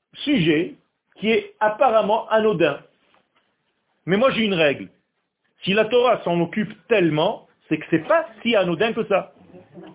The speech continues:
Alors, de quoi la Torah s'occupe, qui apparemment ne nous intéresse pas du tout, mais en tout cas,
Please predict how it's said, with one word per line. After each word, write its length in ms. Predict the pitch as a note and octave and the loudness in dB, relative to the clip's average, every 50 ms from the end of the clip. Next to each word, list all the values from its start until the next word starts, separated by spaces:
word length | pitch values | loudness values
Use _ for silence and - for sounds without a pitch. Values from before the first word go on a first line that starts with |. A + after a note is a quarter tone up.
| _ _ _ _ _ _ - - _ _ _ _ _ _ _ _ _ _ _ _ _ _ _ _ - | _ _ _ _ _ _ -20 -20 _ _ _ _ _ _ _ _ _ _ _ _ _ _ _ _ -2
Alors, 260 | G#3 G#3+ G3 E3 - | 0 2 2 2 2
de 100 | - C4+ | 0 -2
quoi 260 | C4+ - - D#4+ D#4+ | -2 0 0 2 4
la 140 | D4+ C#4 - | 4 2 2
Torah 360 | - A#3+ A#3 C4 D4+ C4+ - - | 0 -2 0 2 0 0 0 0
s'occupe, 540 | A3 G3+ F3+ - - G#3+ C4 D#4+ F4 - - _ _ _ _ _ _ _ _ - | -2 -2 -2 -2 -2 0 2 2 2 0 -4 _ _ _ _ _ _ _ _ -2
qui 160 | - B3+ B3 | 0 2 2
apparemment 480 | G3 - - A#3+ A3 A3+ B3 C4+ D#4 | 2 2 2 2 4 4 4 4 4
ne 100 | D4+ C4+ | 2 2
nous 160 | A#3 G#3+ F3+ G#3 | 0 0 0 0
intéresse 480 | G3 F3 - - G3 F3 F3+ F3+ - - _ - | 0 0 -2 -2 -2 -2 -2 -4 -6 -10 _ -4
pas 160 | - G4 D#4+ | 0 0 0
du 180 | D#4+ F#3+ G3 - | 0 -2 -6 -2
tout, 220 | - D#4 D#4+ D#4+ | 2 2 2 2
mais 100 | A#3+ A3 | 2 2
en 80 | F#3+ E3 | 0 -2
tout 160 | - F#3 F3+ | -2 -4 -2
cas, 320 | - D#4 D#4+ D3+ - - | 0 0 0 0 -2 -8